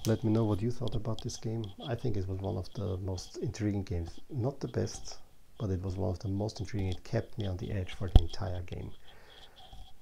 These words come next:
And I hope it did the same for you. Let me know in the comments what you thought about it, and I will talk to you soon. If you enjoyed this video, please hit like and subscribe to my channel.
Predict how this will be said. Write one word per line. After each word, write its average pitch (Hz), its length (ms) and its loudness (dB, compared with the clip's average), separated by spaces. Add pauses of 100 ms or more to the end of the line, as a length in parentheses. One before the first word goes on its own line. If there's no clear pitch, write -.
And 87 520 2 (480)
I 117 40 0
hope 90 240 0
it 90 60 -4
did 95 120 -4
the 98 100 -4
same 87 220 -4
for - 160 -6
you. - 120 -8 (1700)
Let 98 80 0
me 98 80 2
know 98 60 2
in 98 60 2
the 95 60 0
comments 107 380 -4
what 92 120 0
you 123 120 2
thought 120 240 -2
about 107 320 -2
it, - 200 -6 (260)
and 110 340 0
I 104 60 -2
will 90 120 0
talk - 240 -10
to - 100 -10
you - 60 -4
soon. - 160 -4 (100)
If 156 240 10
you 120 120 12
enjoyed 87 400 10
this - 140 6
video, 101 340 8
please 196 380 6
hit 196 180 2
like 107 240 12
and 127 100 4
subscribe 98 540 4
to - 80 -6
my 101 100 -2
channel. 90 340 -4